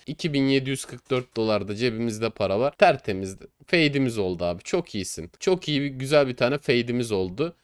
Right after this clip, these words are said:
Devam edelim abi. Abi aslında şu ajans kas-, ajans ka-, <laughs> ajans kasalarından açıp güzel bir ajan çıkartabilir miyiz ya? Abi ben bunları aldım. Şey, ben neyi aldım lan?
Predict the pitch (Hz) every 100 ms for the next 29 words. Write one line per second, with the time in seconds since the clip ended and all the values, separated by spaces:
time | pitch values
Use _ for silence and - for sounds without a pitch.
0 | _ _ 170 175 151 107 101 95 95 90
1 | 87 117 135 - 151 131 - 156 160 -
2 | - 123 113 131 143 - - 135 - -
3 | 107 113 123 - - - 101 104 107 98
4 | 107 113 - 113 - 107 107 107 113 110
5 | 104 - 113 - 101 127 120 117 110 107
6 | 120 - - 113 117 113 110 131 143 98
7 | 87 85 82 87 _ _ _ - - 127
8 | 135 139 143 151 156 143 147 170 - _
9 | _ - - 101 82 90 107 117 139 147
10 | 92 87 113